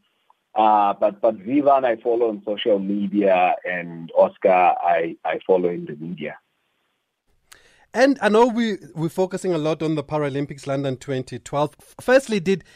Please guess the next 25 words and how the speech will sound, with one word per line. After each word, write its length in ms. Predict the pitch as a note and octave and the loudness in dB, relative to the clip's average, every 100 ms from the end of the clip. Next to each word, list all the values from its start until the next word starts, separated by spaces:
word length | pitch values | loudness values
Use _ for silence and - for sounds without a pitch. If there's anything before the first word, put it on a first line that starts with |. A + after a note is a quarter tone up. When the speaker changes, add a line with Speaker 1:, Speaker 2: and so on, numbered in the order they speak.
| _ | _
Speaker 2:
did 140 | F#3 F3+ | -2 4
that 180 | A#3+ | 4
win 220 | A3 A3 F#3 | 4 -2 0
change 280 | F#3 F3+ | 0 0
your 120 | D#3 C3+ | 0 0
life? 360 | C3 D#3+ - | 2 0 -2
Did 140 | C3+ C3+ | -8 -8
it 100 | C3+ | -4
change 340 | F3 F#3+ D#3+ | -2 -2 -2
the 200 | D#3+ D#3 C3 | -4 -4 -4
direction 540 | C3 B2 D3+ - E3 | -4 -4 -6 -6 -6
of 120 | D#3 | -4
your 100 | D3 | -6
career, 520 | C#3 C#3 C3 D#3 E3 - - - | -8 -8 -8 -4 -4 -6 -12 -6
being 160 | C#3 | -4
a 60 | C#3+ | -4
Paralympian 1000 | - C3+ B2+ A#2+ C#3+ D3 - D#3+ D3+ D3 C#3 | -4 -4 -4 -4 -4 -4 -6 -4 -2 -2 -4
and 160 | A#2+ | -6
a 80 | A#2 | -8
gold 260 | - C3+ C3+ | -4 -4 -2
medalist? 500 | C#3 D3 D3 E3+ - _ _ _ _ _ _ _ _ _ _ _ _ | -2 -2 -4 -8 -14 _ _ _ _ _ _ _ _ _ _ _ _
Speaker 1:
Yeah, 460 | F#2 G#2+ C3 G#2+ - - | 4 8 8 8 2 -4
it, 320 | A2 G2 - | -4 -4 4
um, 460 | A2+ A2 A2 A2 G#2+ _ - - _ _ _ _ | 8 10 8 6 -2 _ -20 -20 _ _ _ _
yo, 320 | A#2+ D3 A#2+ | 4 6 6